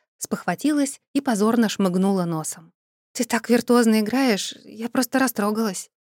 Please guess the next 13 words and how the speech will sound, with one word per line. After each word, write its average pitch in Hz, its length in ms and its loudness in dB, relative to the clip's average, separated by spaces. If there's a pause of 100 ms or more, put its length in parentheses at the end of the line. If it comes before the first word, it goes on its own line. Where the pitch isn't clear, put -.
(360)
Кто-то 349 300 -4
сунул 277 380 2
мне 220 160 4
в - 40 -2
руки 233 220 0
платок. 175 560 -6 (280)
Я 214 140 2
повернулась 185 720 -2 (240)
и 294 80 4
благодарно 202 640 -2
улыбнулась 180 520 -2
племяннице 185 640 -4
канцлера. 170 600 -12